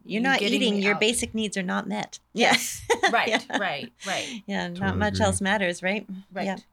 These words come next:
Speaker 2: right.
Speaker 1: Yeah, basic needs is a, is a big part of what we do. I mean, you know, in, in the developing part of the world where we
Speaker 2: Right.
Speaker 1: work, um, especially places like Nepal and India, um,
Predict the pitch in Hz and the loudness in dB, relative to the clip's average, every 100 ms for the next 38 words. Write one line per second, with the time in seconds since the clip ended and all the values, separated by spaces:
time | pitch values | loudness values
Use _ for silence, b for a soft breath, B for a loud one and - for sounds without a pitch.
0 | B B B 240 233 226 233 240 233 226 | B B B -2 2 2 0 0 0 0
1 | 233 208 220 - - 208 202 202 202 - | -2 -2 -4 -6 -6 -4 -2 -2 -4 -2
2 | 208 196 190 196 185 185 220 190 190 190 | -2 -2 -2 -4 -4 -4 -2 0 -2 -2
3 | 185 B B B B - 208 190 175 - | -4 B B B B -6 -2 0 -2 -6
4 | 208 190 185 160 _ _ _ _ _ - | -4 -4 -4 -8 _ _ _ _ _ -4
5 | 208 190 180 - _ 220 190 214 202 214 | -2 -2 -4 -10 _ -12 -4 -2 0 2
6 | 220 233 233 214 196 - 180 - 165 156 | 2 2 0 0 -2 -2 -2 -2 -8 -8
7 | 156 160 302 - 190 170 165 175 180 320 | -4 -4 -4 -4 -4 -2 -4 -4 -4 -4
8 | - - - 190 175 165 170 - - 185 | -8 -14 -6 -4 -2 -4 -6 -10 -10 -6
9 | 208 196 180 180 175 170 170 - 165 - | -4 -6 -4 -4 -4 -4 -4 -6 -12 -6
10 | 160 160 160 156 180 202 202 190 190 B | -4 -2 -2 -4 -2 -2 -2 -4 -6 B
11 | B B B B - 196 180 170 165 160 | B B B B -2 0 0 -2 -6 -10